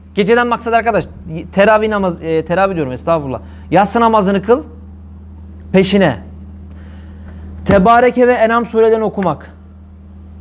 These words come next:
Bak doğuda çoğu camide arkadaşlar, ikindi namazından sonra Amme suresi okunur, yatsıdan sonra Tebareke okunur. Doğuda çoğu yerde bu var. Mesela batıda bu yok. Batıda ne var yatsıdan sonra? Amenna Resulü var. Doğuda çoğu yerde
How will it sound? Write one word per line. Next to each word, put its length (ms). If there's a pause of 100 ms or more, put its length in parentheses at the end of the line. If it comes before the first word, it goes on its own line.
(920)
Bak 280
doğuda 340
çoğu 240
camide 360
arkadaşlar, 540 (800)
ikindi 260
namazından 380
sonra 280
Amme 260
suresi 380
okunur, 260 (520)
yatsıdan 420
sonra 260
Tebareke 400
okunur. 260 (100)
Doğuda 280
çoğu 200
yerde 240
bu 100
var. 140 (240)
Mesela 300
batıda 340
bu 60
yok. 220 (880)
Batıda 260
ne 120
var 200
yatsıdan 340
sonra? 220
Amenna 360
Resulü 280
var. 140 (1040)
Doğuda 340
çoğu 240
yerde 460